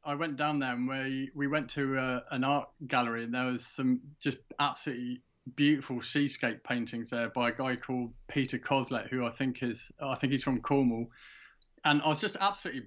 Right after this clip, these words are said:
blown away by his paintings. I mean, I just, I'd never sort of seen seascape, seascape paintings that, that look that kind of, um, you know, realistic and engaging and light and atmosphere. And I was just like, "Wow." And I was just like,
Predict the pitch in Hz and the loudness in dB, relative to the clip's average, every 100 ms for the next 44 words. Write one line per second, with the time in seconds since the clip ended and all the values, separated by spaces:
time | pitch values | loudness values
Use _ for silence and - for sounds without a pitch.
0 | - 151 147 139 143 147 120 120 117 - | -4 -2 0 0 0 0 -2 -6 -8 -6
1 | 151 147 131 117 123 131 139 131 139 - | -4 -4 -6 -10 -6 -4 -2 -4 -8 -12
2 | 143 135 147 151 143 139 131 117 - - | -8 0 2 4 2 2 0 -4 -12 -8
3 | 131 - - 143 135 - 147 135 143 139 | -8 -6 -2 0 -2 0 -2 -2 -2 -4
4 | - - - _ _ _ _ _ - - | -8 -20 -20 _ _ _ _ _ -16 -12
5 | - 156 135 147 135 143 139 165 156 143 | 2 2 4 0 0 0 0 0 -4 -4
6 | 135 139 143 143 139 147 - 147 139 131 | -6 -6 -2 -4 -2 -4 -4 -2 0 0
7 | 117 - - - - - _ - 135 131 | -6 -16 -20 -20 -20 -20 _ -4 0 2
8 | 127 123 123 123 - - 147 139 120 117 | 4 2 0 -4 -14 -4 0 0 0 -4
9 | - - - - 143 143 139 139 139 - | -10 -20 -20 -14 -2 2 2 2 -2 -2
10 | 143 - 127 127 120 - 135 131 139 139 | -2 0 2 2 0 0 2 2 2 2
11 | 123 120 131 127 131 135 139 - 139 135 | 2 2 0 0 -2 -2 -4 -4 -2 2
12 | 131 139 139 139 143 120 - 135 151 123 | 2 0 -2 -2 0 -2 -4 0 2 4
13 | 110 123 143 135 123 131 135 | 2 -4 -2 -2 -2 -2 0